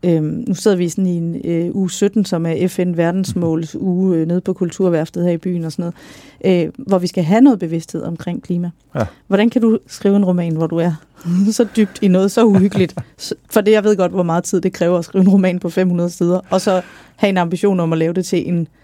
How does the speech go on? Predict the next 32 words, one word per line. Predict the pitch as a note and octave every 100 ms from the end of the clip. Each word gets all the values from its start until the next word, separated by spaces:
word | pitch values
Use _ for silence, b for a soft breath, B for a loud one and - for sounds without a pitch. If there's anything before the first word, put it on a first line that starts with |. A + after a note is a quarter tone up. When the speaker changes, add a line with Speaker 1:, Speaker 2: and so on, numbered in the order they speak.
| -
Speaker 1:
serie | - F#3+ E3+
på | E3+
fire | E3 F#3+ F#3+
bind. | F#3+ E3 B B B B B -
Speaker 2:
Ja. | A#2+ - b b b b b - -
Øhm, | A#2 G#2 G2+ F#2+ G2 F#2 F2 B B -
jamen, | G2
hvordan | G2 G2+ A2+
kan | A2+ A2 -
jeg | F#2
det? | F#2+ G2 - G2+
Altså, | F#2+ - F#2+ F#2 F#2 F2+ - _ _ _ _ _ b b b b b b b b b b _ _ _ -
jeg, | A2+ A#2 -
jeg | A#2+
er |
jo | B2
måske | A#2+ A#2+ C3
nok | A#2+ B2+
god | - C3+
til | - A#2
at, | G#2 -
at, | G2 E2 B -
at | G2+
holde | F2+ A2 B2
en |
vis | A#2 A#2
distance | G2+ - G2+ A#2+ G#2 E2+ B B
til, | - G2+ F2
til | - F#2
tingene, | A#2+ A#2+ F2+
og, | F2+ F2+ F#2 F2+
og, | F2+ F2+